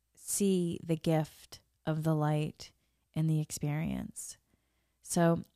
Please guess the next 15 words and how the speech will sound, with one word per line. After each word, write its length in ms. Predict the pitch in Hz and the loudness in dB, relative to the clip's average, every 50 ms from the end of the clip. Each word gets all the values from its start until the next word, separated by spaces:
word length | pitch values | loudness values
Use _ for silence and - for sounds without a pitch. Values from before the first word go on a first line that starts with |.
| _ _ - | _ _ 0
as 200 | 208 208 208 208 | 2 2 2 2
this 160 | 214 190 - | 0 -2 -2
eclipse 380 | 208 - - - 202 - - - | -6 -6 -6 -6 -6 -6 -6 -4
falls 360 | - 214 208 208 208 190 196 | 0 2 2 2 2 2 0
in 140 | 202 190 190 | 0 0 0
the 80 | 190 | -2
transformative 840 | - - - 208 202 196 190 185 - - 247 240 233 233 214 196 175 | -4 -4 -4 -2 -2 -2 -2 -4 -6 -6 -4 -2 0 0 0 0 -2
sign 320 | - - 180 170 165 - | -4 -4 -4 -4 -4 -4
of 220 | - - 147 - - | -4 -6 -6 -8 -10
Scorpio, 720 | - - - - - 175 170 - - 190 180 180 196 202 214 _ _ _ _ _ _ _ _ _ _ _ _ _ - | -14 -14 -10 -4 -2 -2 -2 0 0 0 2 2 0 -2 -4 _ _ _ _ _ _ _ _ _ _ _ _ _ -2
we 80 | 208 214 | 2 2
may 180 | 214 220 - - | 4 2 2 0
also 440 | - 226 254 254 - - 277 269 262 - | 0 -2 -2 -2 -2 -2 -2 -2 -4 -4
find 300 | - - 220 220 220 214 | -4 -2 0 0 0 0
ourselves 400 | 220 202 - 214 196 185 185 | -2 -2 -2 -2 -2 -2 -2